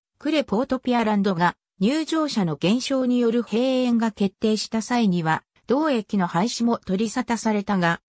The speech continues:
駅周辺住民による利用も多いことから、同年の閉園後も現在に至るまで存続している。なお、呉ポートピアランドの跡地には、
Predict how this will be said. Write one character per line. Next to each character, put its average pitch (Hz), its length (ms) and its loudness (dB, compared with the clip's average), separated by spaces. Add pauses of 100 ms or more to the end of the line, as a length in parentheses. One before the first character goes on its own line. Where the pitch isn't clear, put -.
(120)
駅 165 220 0
周 285 300 -2
辺 285 260 -4
住 269 220 -2
民 220 200 2
に 190 140 4
よ 165 140 2
る 165 80 -2
利 165 140 -4
用 185 180 2
も 175 200 0 (200)
多 247 180 0
い 220 80 -4
こ 202 160 -6
と 196 140 -4
か 170 100 -4
ら、 156 220 -4 (200)
同 240 220 4
年 294 260 -2
の 277 100 -2
閉 269 160 0
園 269 200 0
後 277 140 2
も 226 100 2
現 262 260 0
在 226 280 2
に 170 100 2
至 208 220 -2
る 220 100 0
ま 180 140 0
で 156 80 -2
存 190 280 0
続 233 260 -2
し - 100 -12
て 190 100 -4
い 165 160 -4
る。 143 180 -8 (480)
な 240 200 2
お、 180 200 0 (220)
呉 302 240 0
ポ 208 200 0
ー 269 40 -4
ト 262 140 -2
ピ 247 160 0
ア 240 60 2
ラ 254 120 2
ン 240 80 4
ド 262 140 2
の 240 180 2
跡 208 220 -2
地 - 160 0
に 170 140 2
は、 147 220 0